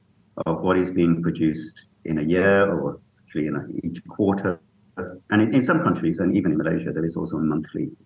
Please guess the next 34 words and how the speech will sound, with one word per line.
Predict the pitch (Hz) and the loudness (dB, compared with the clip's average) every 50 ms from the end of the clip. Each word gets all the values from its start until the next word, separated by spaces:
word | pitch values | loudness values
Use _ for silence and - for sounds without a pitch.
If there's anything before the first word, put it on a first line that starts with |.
| _ - | _ -2
indicator. | 90 85 71 80 82 - - 80 - - - - - - _ _ _ _ _ _ _ _ _ _ _ _ _ - | 0 0 0 0 -4 -6 -8 -10 -12 -12 -14 -16 -18 -18 _ _ _ _ _ _ _ _ _ _ _ _ _ -2
And | 104 107 | 2 2
it's | 107 104 - | 2 2 0
basically | - - 113 107 107 - - - 95 90 82 | -2 0 0 2 2 0 -2 -2 0 -2 0
trying | - 87 82 80 80 80 80 | 0 0 2 2 2 2 0
to | - 85 82 80 - - - - _ _ _ _ - - | 0 0 -2 -2 -4 -8 -14 -18 _ _ _ _ -6 0
get | 101 90 82 - 87 | 0 2 2 0 0
a | 85 82 | 0 2
measure | 85 85 85 85 87 82 85 82 80 | 2 2 2 2 2 0 0 0 -2
of | 78 76 76 76 - | -2 -4 -4 -4 -4
what's | 87 82 85 - | -4 -6 -6 -4
being | - 90 78 78 | -4 -4 -4 -2
produced, | - 85 82 101 131 160 - - - - - - _ _ _ _ | -4 -4 0 0 0 0 0 -2 -8 -12 -14 -18 _ _ _ _
because | - 82 90 90 85 - | -6 -4 -2 -4 -2 -2
what's | 95 87 - - | -2 -4 -2 -2
being | - 80 78 - | 0 0 0 0
produced | 78 78 - 85 85 85 87 | -2 -2 -2 -2 -2 0 -2
is | 71 - | -4 -2
an | 78 76 | -2 -2
indicator | 87 90 87 85 85 87 76 73 - 80 | 0 0 -2 -2 -2 -4 -4 -4 -4 -4
of | 80 - - | -6 -6 -6
what | 80 80 76 76 - - | -6 -6 -6 -6 -8 -8
is | 73 76 76 - - | -8 -10 -10 -8 -6
your | 76 71 71 - | -6 -6 -4 -4
income | 98 104 101 - 113 113 113 113 117 - _ _ _ _ _ | -4 -4 -2 -2 -2 -2 -2 -4 -8 -12 _ _ _ _ _
as | - 82 - - | -10 -10 -6 -6
an | - | -6
economy. | - - - - 101 113 127 131 139 - - - - - - _ _ _ _ _ _ _ _ - | -6 -4 -2 0 2 4 4 4 4 2 0 -4 -10 -14 -16 _ _ _ _ _ _ _ _ -8
And | - 76 | -4 -2
then | 80 80 78 | -2 0 0
when | 80 87 87 85 82 82 - - - _ | 0 0 0 0 0 -2 -4 -6 -8 _
you | 82 82 80 80 80 87 | -2 -2 -2 0 -2 -2
have | 85 82 82 82 80 - | -4 -4 -4 -6 -8 -10
those | - 82 76 76 - _ - 78 78 - | -8 -6 -6 -6 -8 _ -8 -8 -8 -8